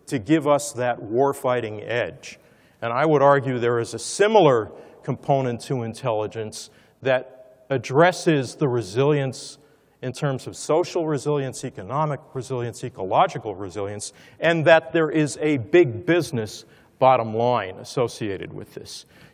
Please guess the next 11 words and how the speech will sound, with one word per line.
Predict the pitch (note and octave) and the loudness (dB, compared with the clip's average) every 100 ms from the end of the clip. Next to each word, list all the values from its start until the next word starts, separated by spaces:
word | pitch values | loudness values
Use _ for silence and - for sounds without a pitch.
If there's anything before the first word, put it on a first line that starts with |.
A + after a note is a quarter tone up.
| - | -4
You | C#3+ | -4
take | - A3 A3+ - | 4 6 6 6
that | F#3 F3+ E3 | 8 8 8
onion | F3+ F3+ D#3 B2 B2+ | 6 6 6 4 0
and | B2+ B2 | -4 -4
peel | - E3 C#3 | 2 4 4
it | A2+ | 2
back | C3 A#2+ - | 2 2 0
the | A#2 | -6
next | A2 - - | -6 -8 -4
layer, | C#3 C#3 G2+ G2 | 0 0 0 -4